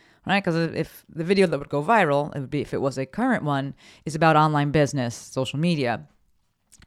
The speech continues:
So if people go to that and they want more, they're like, "Wait, but I can't get more." This is something that I teach ad nauseum in the intensive and just I talk about in general on social media, that you want that body of work,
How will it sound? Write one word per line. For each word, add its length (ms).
So 460
if 120
people 220
go 180
to 60
that 160
and 80
they 80
want 200
more, 320
they're 320
like, 160
"Wait, 120
but 140
I 40
can't 220
get 160
more." 240
This 120
is 40
something 240
that 60
I 40
teach 420
ad 240
nauseum 1000
in 280
the 100
intensive 460
and 100
just 340
I 60
talk 180
about 160
in 80
general 280
on 80
social 260
media, 260
that 120
you 120
want 200
that 140
body 280
of 120
work, 300